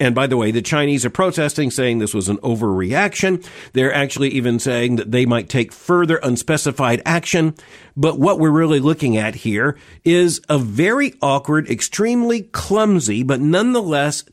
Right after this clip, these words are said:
telling exercise in international power playing, in the exercise of espionage and intelligence gathering,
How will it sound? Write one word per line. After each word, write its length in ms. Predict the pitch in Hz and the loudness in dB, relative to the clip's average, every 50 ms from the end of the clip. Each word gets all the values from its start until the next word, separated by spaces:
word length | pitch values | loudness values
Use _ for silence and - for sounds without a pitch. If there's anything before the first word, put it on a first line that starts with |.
| _ - | _ -10
telling 600 | - - - 190 190 185 147 127 120 123 135 - | -8 -4 -2 0 0 0 2 2 2 2 0 0
exercise 680 | - 165 156 - 160 147 - - 135 127 131 135 127 117 | -2 -2 -2 -2 -2 0 0 0 0 2 2 2 2 0
in 120 | 110 113 | 0 0
international 800 | - - 202 196 185 180 160 151 147 156 151 - - 131 117 113 | 0 0 -2 0 0 -2 -2 0 0 -2 -2 -2 -2 -4 -4 -4
power 380 | - - - 196 202 202 202 196 | -4 -4 -2 0 2 2 0 0
playing, 520 | 156 165 185 180 175 170 180 190 185 185 - - - - - - - - | 0 0 0 0 2 2 0 0 -2 -4 -8 -16 -20 -20 -20 -8 -2 2
in 200 | 170 175 175 170 | 4 4 6 6
the 280 | 165 160 160 151 - | 6 4 4 2 0
exercise 680 | - 170 175 - - 170 143 - 170 151 151 151 135 131 | -2 -2 -2 0 0 0 0 0 2 2 2 2 2 0
of 140 | 113 107 - | 0 0 0
espionage 760 | - 185 - - 196 185 175 170 160 160 165 165 165 165 - | -2 -2 -2 0 0 2 2 2 2 2 2 2 2 0 0
and 140 | - 113 113 | 2 2 2
intelligence 580 | 107 101 - 170 185 185 180 156 175 156 143 - | 2 2 0 0 0 0 0 0 0 -2 -2 -2
gathering, 560 | - 147 151 151 151 156 151 156 151 147 | -2 0 0 2 2 2 2 2 0 -2